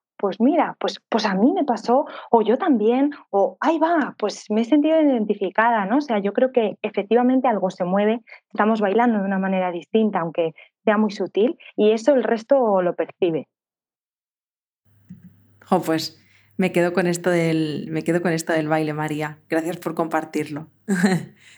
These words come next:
Speaker 2: Y, y bueno, luego en relación al podcast, eh, quiero darte las gra-, no sé si te apetece compartir algo más.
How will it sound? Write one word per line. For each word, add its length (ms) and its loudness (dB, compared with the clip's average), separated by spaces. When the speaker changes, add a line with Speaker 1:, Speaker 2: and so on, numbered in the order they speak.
Speaker 2:
Y, 640 0
y 100 4
bueno, 280 2
luego 160 2
en 60 2
relación 360 0
al 140 2
podcast, 540 0
eh, 340 0
quiero 220 2
darte 720 0
las 180 -2
gra-, 80 -10
no 80 2
sé 160 0
si 80 -2
te 60 2
apetece 320 -2
compartir 480 -2
algo 180 -2
más. 420 -2